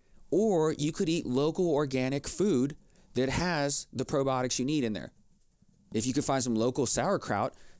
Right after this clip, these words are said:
research has shown it has lactobacillus in fermented sauerkraut. Maybe that's redundant to say fermented sauerkraut, but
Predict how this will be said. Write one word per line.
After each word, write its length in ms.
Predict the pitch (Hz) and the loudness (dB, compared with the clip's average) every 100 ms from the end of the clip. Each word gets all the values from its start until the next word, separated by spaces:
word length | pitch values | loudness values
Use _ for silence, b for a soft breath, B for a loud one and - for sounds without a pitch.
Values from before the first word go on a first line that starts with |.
| B - | B -4
research 500 | 113 208 - 170 151 | 0 2 2 0 0
has 120 | 123 | 0
shown 500 | - 220 180 117 120 b b b _ | 0 0 0 -2 -4 b b b _
it 80 | 156 | -2
has 240 | 196 160 | 0 0
lactobacillus 1120 | 131 147 165 180 151 131 - 147 160 95 - - - - - | 0 -2 -2 -2 0 0 0 0 0 0 -2 -6 -14 -16 -6
in 220 | 135 131 | -4 -2
fermented 600 | - 139 131 143 156 135 | -2 0 0 0 -2 0
sauerkraut. 540 | - 127 113 - 87 - - - _ - _ _ _ _ _ _ _ _ | 0 0 -2 -4 -6 -10 -20 -20 _ -20 _ _ _ _ _ _ _ _
Maybe 200 | 113 117 | 0 2
that's 140 | 120 | 2
redundant 380 | 120 110 120 90 | 0 0 0 0
to 40 | 101 | 0
say 140 | 113 | 0
fermented 420 | 101 110 107 101 | 0 -2 -2 -2
sauerkraut, 540 | - 110 101 131 98 110 | -2 0 0 -2 -2 -2
but 160 | 110 | -4